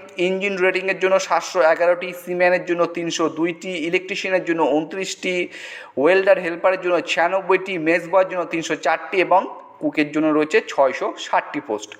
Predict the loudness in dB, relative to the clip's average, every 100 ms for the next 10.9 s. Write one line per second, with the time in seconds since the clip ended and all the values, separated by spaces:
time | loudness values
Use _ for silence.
0 | -18 -16 -12 -4 0 2 2 2 -2 -2
1 | -6 -6 2 0 2 0 0 -2 -2 0
2 | 2 2 2 -2 -6 -6 -2 2 4 4
3 | -2 -2 -2 -2 -4 -4 -4 -6 -4 -2
4 | 0 0 -2 -4 -6 -8 -6 -4 2 2
5 | 2 -6 -8 -16 -20 -20 -18 -20 _ 0
6 | 2 2 2 0 2 0 0 -2 2 2
7 | 2 0 0 0 -2 0 -2 0 0 0
8 | -10 -20 -20 -4 0 2 4 4 2 2
9 | 0 2 0 2 0 0 -2 -2 -4 2
10 | 2 2 -4 -4 -4 -2 0 0